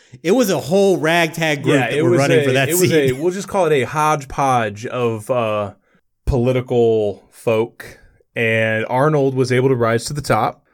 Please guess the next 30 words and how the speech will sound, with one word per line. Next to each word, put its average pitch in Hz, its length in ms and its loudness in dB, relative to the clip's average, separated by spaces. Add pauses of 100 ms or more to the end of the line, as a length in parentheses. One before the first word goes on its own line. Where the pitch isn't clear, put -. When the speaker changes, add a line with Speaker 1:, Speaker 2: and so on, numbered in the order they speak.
(220)
Speaker 1:
Yep. - 360 -4
Speaker 2:
Because 123 260 -2
I 123 60 2
remember, 139 320 -2
I 127 40 -6
see, 131 140 -6
I 139 80 -2
wasn't 170 400 -2 (180)
here. 135 640 -2
I 113 80 0
knew 147 180 0
about 139 220 0
the 117 80 -4
recall, 104 680 -4
but 117 120 -2
I 110 120 0
didn't 117 320 -4
live 117 140 0
in 107 60 -6
California 107 440 -2
at - 60 -8
the 98 60 -8
time. 101 340 -4
And 98 100 -6
then 101 140 -6
when 107 100 -6
I 98 100 -2
did 156 300 0
move 120 220 -2
here, 98 380 -4